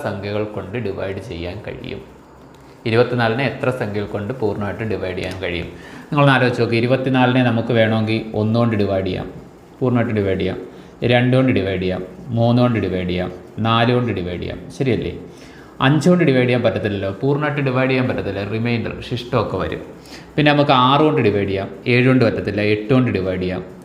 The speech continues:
ഒമ്പത്, ഇരുപത്തിനാലിനെ എട്ട് കൊണ്ട് ഡിവൈഡ് ചെയ്തൂടെ, മൂന്ന് കിട്ടത്തില്ലേ? പറ്റും. ഞാൻ ഇതിനിടയ്ക്കുള്ള ഏഴ് എഴുതിയില്ല. ഇരുപത്തിനാലിനെ എനിക്ക് മു-,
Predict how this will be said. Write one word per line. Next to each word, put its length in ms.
ഒമ്പത്, 280
ഇരുപത്തിനാലിനെ 480
എട്ട് 120
കൊണ്ട് 140
ഡിവൈഡ് 220
ചെയ്തൂടെ, 280
മൂന്ന് 220
കിട്ടത്തില്ലേ? 400
പറ്റും. 320
ഞാൻ 120
ഇതിനിടയ്ക്കുള്ള 500
ഏഴ് 160
എഴുതിയില്ല. 320
ഇരുപത്തിനാലിനെ 540
എനിക്ക് 240
മു-, 100